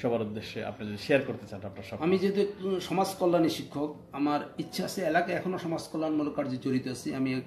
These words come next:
Speaker 2: এক এলাকায় একটি মুক্তিযোদ্ধা পাঠাগার করেছি। আমি চাচাতো ভাই মুক্তিযুদ্ধ, আহ, মুক্তিযোদ্ধা ছিলেন। আমার এলাকার মসজিদটাকে আমি উন্ন-, উন্নয়ন করেছি, এলাকার রাস্তাঘাট উন্নয়নে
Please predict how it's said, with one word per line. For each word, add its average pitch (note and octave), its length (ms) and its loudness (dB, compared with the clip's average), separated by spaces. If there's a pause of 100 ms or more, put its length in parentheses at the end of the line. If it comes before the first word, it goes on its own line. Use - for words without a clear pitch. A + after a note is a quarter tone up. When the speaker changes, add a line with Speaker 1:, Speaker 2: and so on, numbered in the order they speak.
(100)
Speaker 2:
এক C3 240 -12 (340)
এলাকায় C3+ 240 -4
একটি B2+ 140 -4
মুক্তিযোদ্ধা B2 380 -2
পাঠাগার A#2+ 380 -4
করেছি। A#2+ 400 -6 (920)
আমি B2 220 -6 (280)
চাচাতো A#2 360 -8
ভাই A#2+ 80 -2
মুক্তিযুদ্ধ, A#2 420 -6
আহ, A#2 460 -12
মুক্তিযোদ্ধা A2+ 480 -8
ছিলেন। A2 280 -6 (520)
আমার A#2 180 -8
এলাকার A#2+ 240 -6
মসজিদটাকে A#2 540 -6
আমি A#2 80 -6
উন্ন-, A#2 260 -6 (120)
উন্নয়ন A2+ 300 -6
করেছি, A2+ 420 -10
এলাকার A2+ 260 -6
রাস্তাঘাট A2+ 460 -6
উন্নয়নে A2+ 420 -4